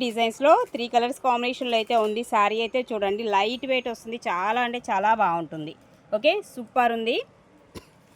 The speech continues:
And ఇదేమో మనకి పళ్ళు కాన్సెప్ట్ వచ్చేసి ఈ విధంగా కాంట్రాస్ట్ మ్యాచింగ్ and బ్లౌజ్ కాంబినేషన్ కూడా ఇదిగోండి ఇలా వస్తుంది. బ్లౌజ్ కూడా మనకి ఇలాగ హ్యాండ్కి వచ్చేసి ఇలా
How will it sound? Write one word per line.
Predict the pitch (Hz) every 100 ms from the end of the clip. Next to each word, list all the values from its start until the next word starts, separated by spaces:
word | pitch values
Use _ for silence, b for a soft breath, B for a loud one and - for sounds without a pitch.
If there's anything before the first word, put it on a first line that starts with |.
| - -
And | 247 254
ఇదేమో | 247 254 302 262
మనకి | 240 294 285 220 269 - -
పళ్ళు | 247 262 294 277
కాన్సెప్ట్ | 254 254 240 233
వచ్చేసి | 240 226 320 302 233
ఈ | 233
విధంగా | 226 220 247 233
కాంట్రాస్ట్ | 220 226 269 277 254
మ్యాచింగ్ | 226 214 233 233 311 523 - - _ - _ - 233
and | 247 233
బ్లౌజ్ | 240 269 -
కాంబినేషన్ | 269 269 269 277 269
కూడా | 262 269
ఇదిగోండి | 202 214 226 226
ఇలా | 190
వస్తుంది. | 190 - 185 175 - 220
బ్లౌజ్ | 247 247 269
కూడా | 269 277
మనకి | 240 226
ఇలాగ | 226 233 262
హ్యాండ్కి | 233 220 226 233
వచ్చేసి | 233 214
ఇలా | 208